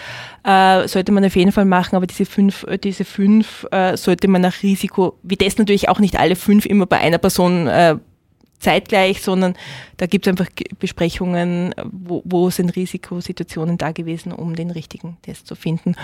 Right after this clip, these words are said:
Auch mit dem richtigen, äh, diagnostischen Fenster, muss man dazu sagen, weil,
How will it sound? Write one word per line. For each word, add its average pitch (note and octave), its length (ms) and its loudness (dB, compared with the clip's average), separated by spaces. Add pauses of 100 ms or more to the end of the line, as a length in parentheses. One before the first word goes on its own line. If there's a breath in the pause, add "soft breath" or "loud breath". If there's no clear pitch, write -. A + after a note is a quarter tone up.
(180 loud breath)
Auch E3 160 4
mit G3 200 2
dem F#3+ 120 4
richtigen, F#3+ 540 0
äh, F3 280 4
diagnostischen F3+ 560 -2
Fenster, D#3+ 360 -4
muss F3+ 180 -2
man F3+ 80 0
dazu F3 280 -4
sagen, F3+ 340 0 (480 loud breath)
weil, F3+ 320 4